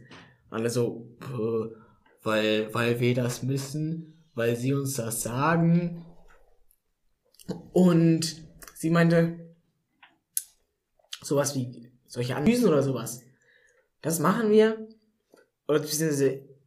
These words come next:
das macht, macht ihr, um kritisches Denken zu lernen. Und an dem Zeitpunkt dachte ich, ergibt Sinn. Und, äh, bin ich mit, mit einverstanden. Da mache ich dann auch gerne die Gedichtsanalyse, auch wenn ich trotzdem nur eine vier bekomme,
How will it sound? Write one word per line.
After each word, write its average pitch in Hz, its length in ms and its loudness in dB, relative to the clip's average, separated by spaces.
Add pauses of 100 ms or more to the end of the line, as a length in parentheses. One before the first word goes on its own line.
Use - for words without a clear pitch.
(420)
das 135 200 -4
macht, 131 300 -6
macht 123 160 -8 (100)
ihr, 220 440 4 (320)
um 160 280 -4
kritisches 214 460 -2
Denken 220 280 -4
zu 127 120 -8
lernen. 110 580 -10 (640)
Und 165 160 0
an 165 220 4
dem 330 240 6
Zeitpunkt 233 600 6
dachte 196 280 4
ich, - 400 2 (600)
ergibt 175 320 -2
Sinn. 196 500 0 (960)
Und, 196 420 8
äh, 196 140 4
bin 196 240 6
ich 214 140 0
mit, 233 300 0
mit 240 120 0
einverstanden. 139 480 -4 (120)
Da 185 100 6
mache 233 200 6
ich 240 40 0
dann 220 120 0
auch 311 140 -2
gerne 240 240 6
die 220 80 0
Gedichtsanalyse, 214 800 4
auch 190 180 -2
wenn 165 60 -2
ich 147 100 -4
trotzdem 262 280 -2
nur 254 80 0
eine 240 100 4
vier 240 160 -2
bekomme, 220 420 2